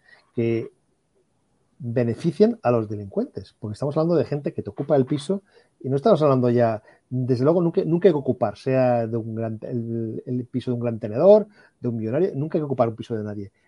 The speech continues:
Pero es que el problema es que el tema se ha generalizado tanto que ya no solamente es un problema de las grandes empresas, es que a cualquiera le pueden ocupar el piso. Ya no te hablo de la segunda residencia, cualquiera que tenga una segunda residencia a cuarenta, cincuenta kilómetros de Madrid, de Barcelona, de Valencia, como no vaya cada semana, es que es,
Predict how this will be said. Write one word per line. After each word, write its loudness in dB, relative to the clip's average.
Pero -10
es -14
que 0
el 2
problema 0
es -10
que -2
el -4
tema -2
se -2
ha -10
generalizado 0
tanto -2
que -2
ya 0
no -6
solamente -6
es -6
un -8
problema -6
de -6
las 0
grandes -6
empresas, -10
es -18
que -8
a -4
cualquiera 0
le 2
pueden 0
ocupar -6
el -8
piso. -12
Ya -4
no 0
te 2
hablo 2
de 4
la 4
segunda -6
residencia, -6
cualquiera -6
que -6
tenga -6
una -8
segunda -6
residencia -6
a -6
cuarenta, -4
cincuenta -8
kilómetros -4
de -8
Madrid, -2
de 0
Barcelona, -4
de 0
Valencia, -2
como -6
no -2
vaya 0
cada 0
semana, 0
es -6
que -4
es, -6